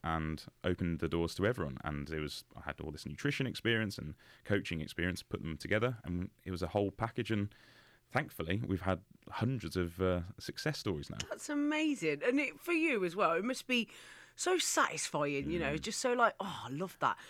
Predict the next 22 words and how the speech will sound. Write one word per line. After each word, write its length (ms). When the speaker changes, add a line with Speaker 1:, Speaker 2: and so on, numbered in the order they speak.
Speaker 2:
to 100
see 240
your 100
clients 440
meeting 580
their 160
goals. 600
Speaker 1:
Yeah, 320
you, 200
you 120
wouldn't 160
believe 260
it. 80
About 380
fifteen 400
minutes 360
just 240
before 220
we 100
came 240
on, 300
Speaker 2:
Yeah. 280